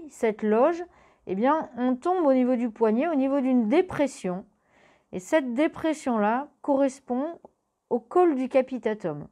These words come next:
Col du capitatum qui donc correspond finalement à l'axe de rotation du poignet, qui est la tête du capitatum, hein, mais c'est à ce niveau-là qu'elle va se situer. Et enfin, si on continue à descendre, eh bien,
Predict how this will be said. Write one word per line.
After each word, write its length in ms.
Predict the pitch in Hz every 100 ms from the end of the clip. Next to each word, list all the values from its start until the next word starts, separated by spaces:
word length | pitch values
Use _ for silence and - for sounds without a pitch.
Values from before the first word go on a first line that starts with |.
| _ _ _ _ _ _ _
Col 260 | - 320 302
du 120 | 262
capitatum 760 | 254 233 - - 190 262 349 359
qui 140 | 214
donc 280 | 202 220 214
correspond 640 | 247 220 202 196 - 294
finalement 580 | 359 - 196 196 233 302
à 160 | 349 185
l'axe 300 | 220 262 240
de 80 | 214
rotation 680 | 202 196 202 202 254 269 302 _ _ _ _ _
du 160 | 185 208
poignet, 360 | 208 190 143 -
qui 100 | 165
est 60 |
la 140 | 160 156
tête 240 | - 220
du 120 | 180
capitatum, 540 | 170 156 160 151 240 240
hein, 60 |
mais 200 | 196 160
c'est 240 | 151 185 180
à 80 | 180
ce 160 | -
niveau-là 320 | 190 185 196
qu'elle 180 | 226 208
va 140 | 185 185
se 140 | 196
situer. 480 | - 190 - 156 151 _ _ - - _
Et 120 | - 285
enfin, 380 | 233 - 226 466 - _ _ _
si 200 | - 240
on 120 | 220
continue 440 | 214 294 285 262 233
à 100 | 202
descendre, 440 | 190 185 277 349
eh 40 | 202
bien, 320 | 196 220 302